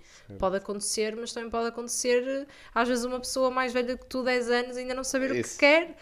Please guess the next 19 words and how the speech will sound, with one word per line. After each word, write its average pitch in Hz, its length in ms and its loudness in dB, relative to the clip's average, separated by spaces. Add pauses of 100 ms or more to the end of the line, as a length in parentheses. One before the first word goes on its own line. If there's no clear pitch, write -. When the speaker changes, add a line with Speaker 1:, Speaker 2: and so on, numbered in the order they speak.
(160)
Speaker 2:
ou 233 120 6
até 247 180 6
estar 262 320 8
ainda 262 260 2
mais 262 720 2
atrás 247 560 6
do 247 80 -4
que - 80 -20
tu 247 260 -2
em 269 140 -4
alguns 262 280 0
aspectos 262 460 -4
da, 262 520 0 (500)
hum, 233 580 0
da 220 120 2
vida, 254 240 2
e 190 80 0
mesmo 196 240 -2
em, 196 180 -4